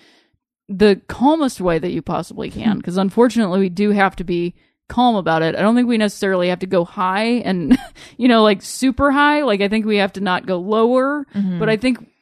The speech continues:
Speaker 1: I think we can figure out a way to just say, like, "Look, I get that you accept me, and, um, I'm grateful for that, but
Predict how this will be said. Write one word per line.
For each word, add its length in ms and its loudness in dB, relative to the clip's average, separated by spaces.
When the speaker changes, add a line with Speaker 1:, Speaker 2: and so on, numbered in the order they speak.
Speaker 1:
I 80 -2
think 180 0
we 120 0
can 360 0
figure 480 0
out 140 6
a 60 4
way 480 0
to 440 -2
just 260 0
say, 220 2
like, 320 0
"Look, 300 2
I 160 4
get 420 2
that 120 0
you 280 2
accept 420 0
me, 520 -4
and, 420 -2
um, 440 -2
I'm 200 -6
grateful 340 0
for 200 -10
that, 240 -8
but 200 -2